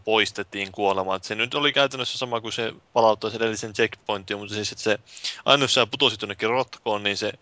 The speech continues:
tai menit johonkin mömmöön, niin se Elika, eli se prinsessa, tuli sieltä ja nosti sut niinkö ylös niillä ihmeen taikavoimillaan sieltä kuilusta ja heitti sut edelliseen paikkaan, jossa sulla jalat oli tukevalla maalla.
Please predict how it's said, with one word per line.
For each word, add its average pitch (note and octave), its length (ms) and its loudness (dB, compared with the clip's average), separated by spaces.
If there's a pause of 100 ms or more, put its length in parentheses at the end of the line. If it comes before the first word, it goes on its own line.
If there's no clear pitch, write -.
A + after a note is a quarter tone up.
(440)
tai G#2 180 2
menit G#2+ 300 -2
johonkin G2+ 220 -4
mömmöön, G#2+ 400 0
niin G2 120 -2
se G2 180 0 (200)
Elika, G#2+ 420 2
eli G2+ 140 -2
se G2+ 160 -6 (240)
prinsessa, G2+ 600 -2 (280)
tuli G2+ 240 -6
sieltä G2 480 -2
ja G2+ 140 0 (420)
nosti A#2 440 2
sut G2 220 -4
niinkö G2 380 2 (200)
ylös G#2 360 0
niillä G2 240 -4
ihmeen G#2 400 -6
taikavoimillaan G2 760 0
sieltä G#2 200 -12
kuilusta G#2+ 580 -8
ja G#2 140 -2
heitti A#2 300 0
sut G#2+ 220 -8
edelliseen G#2 540 0
paikkaan, G#2 400 -2
jossa G2+ 180 -10
sulla G2+ 220 -4
jalat G2+ 320 2
oli G2+ 140 -8
tukevalla G2+ 480 -4
maalla. G2 420 -4